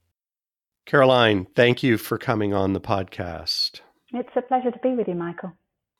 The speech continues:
Speaker 1: Thank you. So I, I, I have to admit that when I think about human rights, my thoughts do tend toward the domain of governments and diplomats and treaties.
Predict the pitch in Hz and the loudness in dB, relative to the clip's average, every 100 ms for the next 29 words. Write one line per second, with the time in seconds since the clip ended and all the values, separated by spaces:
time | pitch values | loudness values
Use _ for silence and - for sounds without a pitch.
0 | _ _ 127 120 - 101 90 - - - | _ _ -6 -6 -6 -6 -8 -14 -20 -20
1 | - - - - _ _ - 190 180 160 | -20 -20 -20 -20 _ _ -2 2 2 2
2 | 180 190 - 185 - 220 240 185 - 175 | 0 0 0 -2 2 2 4 4 2 0
3 | 127 131 131 - 120 120 127 139 139 117 | 0 4 4 4 -2 2 4 4 4 2
4 | - _ _ - 127 113 107 101 - 131 | -14 _ _ -2 0 4 4 4 2 0
5 | 110 101 98 95 95 90 87 - - 101 | 2 2 2 2 2 0 -4 -8 -4 0
6 | 98 101 98 - 98 98 - - _ _ | 0 0 -2 2 2 2 -4 -8 _ _
7 | - 110 104 - 101 95 95 - 110 92 | -2 -2 -2 -2 0 0 -2 -4 -6 -2
8 | 92 90 87 85 98 92 92 95 90 90 | -4 -4 -8 -4 -4 -2 -2 -2 -2 -2
9 | 87 - - 92 98 92 92 87 - - | -4 -6 -2 0 0 0 0 -4 -6 -4
10 | - 87 80 107 - 90 90 87 87 - | -4 -6 -6 -6 -4 -4 -4 -4 -6 -8
11 | - 82 - 117 101 90 82 82 76 - | -10 -10 -8 -6 -4 -6 -8 -10 -10 -10